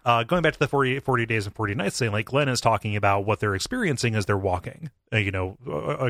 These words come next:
uh, across the desert, <laughs> pretty much. You know, it's not quite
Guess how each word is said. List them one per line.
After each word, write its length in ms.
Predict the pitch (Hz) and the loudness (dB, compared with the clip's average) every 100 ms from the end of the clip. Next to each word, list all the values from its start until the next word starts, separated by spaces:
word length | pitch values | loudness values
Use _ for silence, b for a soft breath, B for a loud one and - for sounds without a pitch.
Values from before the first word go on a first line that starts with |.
| 110 | -2
uh, 120 | 117 | -2
across 360 | 113 - 107 92 | -2 0 0 0
the 80 | 95 | 0
desert, 380 | 127 131 123 - | 0 2 0 0
<laughs> 60 | 170 | 0
pretty 240 | 165 131 | 0 2
much. 380 | 160 143 - - B B B B | 0 -2 -4 -8 B B B B
You 80 | |
know, 120 | 104 95 | -4 -4
it's 240 | - - | -6 -4
not 260 | 120 113 _ _ - | -2 -2 _ _ -4
quite 340 | - 104 98 | 0 2 0